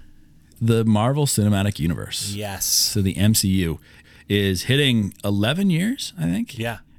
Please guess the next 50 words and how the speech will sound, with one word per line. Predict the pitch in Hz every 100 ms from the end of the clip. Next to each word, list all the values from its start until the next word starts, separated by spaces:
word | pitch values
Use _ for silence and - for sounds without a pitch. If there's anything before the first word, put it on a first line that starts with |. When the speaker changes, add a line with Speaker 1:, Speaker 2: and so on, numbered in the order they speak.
| -
Speaker 1:
i-, | 117 -
of | 113
its | 113
existence, | 117 98 123 - 71 -
which | 110
Speaker 2:
Yeah. | -
Speaker 1:
is | 95 -
crazy. | - - 294 151 73 - - - - - -
Speaker 2:
Which, | 151 131
Speaker 1:
And | 123
Speaker 2:
it, | - -
it, | - -
it, | - -
yeah, | 139 98
go | 101 110
ahead. | 104 - -
Speaker 1:
it's, | 147 - - - -
I |
mean, | 139 127 -
how | 156
many, | 190 202 175 -
it's, | 127 - - - _ -
how | 143
many | 202
movies? | 196 214 214 - - -
Twenty? | - 131 175 208 - - -
Speaker 2:
Twenty-three. | - 120 107 - 113 95 95 -
Speaker 1:
Twenty-three | - 143 175 - 147 143
movies. | 107 87 62 - - - _ _ -
So, | 185 165 - - - - - - - -
as | - 175
an |
entry | 175 160
point, | 127 123 113 -
I | 139 165
came | - 151
into | 127 110
this, | 98 90 - - -
uh, |
I | 110 104 104 147
was | 208 156
always, | 131 120 107
growing | 113 113 104
up, | 101
I |
was | 98 101
a |
D | 95 101
C | 95 92
person. | 85 73 64 - -